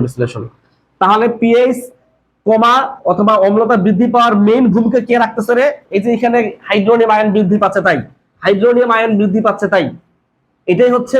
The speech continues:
পিএইচ কমা বা অম্লতা বৃদ্ধি পাওয়ার মেইন কারণ। ওকে, আমাদের এই বক্সের কাহিনী শেষ, এবার এই বক্সে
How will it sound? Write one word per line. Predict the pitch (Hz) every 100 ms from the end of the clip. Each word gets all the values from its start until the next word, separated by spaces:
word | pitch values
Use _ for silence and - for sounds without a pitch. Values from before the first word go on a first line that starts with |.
| -
পিএইচ | 220 208 254 - - 185
কমা | 175 233 240
বা | 185 196
অম্লতা | 180 185 190 165
বৃদ্ধি | 165 170 170
পাওয়ার | 208 - - - 156
মেইন | 160 240 302 - _ _ -
কারণ। | 214 196 131 135 - _ -
ওকে, | 202 202 131 - -
আমাদের | 170 233 254 269 -
এই | 185 175 170
বক্সের | 190 - 208
কাহিনী | 190 190 185 185
শেষ, | 220 254 - 160
এবার | 175 170
এই | 208 190
বক্সে | 190 185